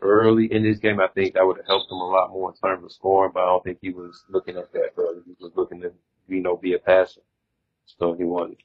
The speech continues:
focus on that, but, like, you look at Tim Duncan, Kevin Garnett,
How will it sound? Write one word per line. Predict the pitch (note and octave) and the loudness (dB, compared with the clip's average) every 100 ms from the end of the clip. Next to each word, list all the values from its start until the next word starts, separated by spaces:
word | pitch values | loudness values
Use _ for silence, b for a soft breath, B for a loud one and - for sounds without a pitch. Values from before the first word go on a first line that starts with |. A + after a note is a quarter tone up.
| _ | _
focus | G2+ F#2+ E2 | 0 0 0
on | F2+ F2+ | -6 -4
that, | F2 F2+ | -6 -4
but, | F2+ F2 | -4 -2
like, | E2+ F2+ | -4 -8
you | F2+ | -10
look | F2+ | -6
at | F2+ E2+ - | -4 -4 -6
Tim | - F#2 F2 | -2 -2 0
Duncan, | F#2 F#2 F#2 F2+ | 0 0 0 -4
Kevin | - F2+ E2+ | -2 -4 -4
Garnett, | F2 F2 F2 F2 F2 | -4 -4 0 -2 -2